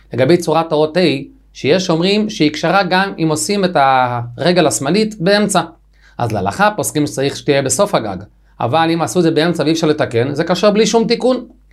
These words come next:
על פי זה בדיעבד אין קפידה, כיוון שאי אפשר לתקנה באופן אחר, אז אפשר לעשות גם את התיקון הזה. כותב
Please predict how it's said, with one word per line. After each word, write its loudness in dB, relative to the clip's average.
על -6
פי 2
זה 4
בדיעבד 2
אין -4
קפידה, 0
כיוון 0
שאי 0
אפשר 2
לתקנה 0
באופן 0
אחר, 2
אז 0
אפשר 0
לעשות 0
גם 2
את -2
התיקון 0
הזה. -6
כותב 0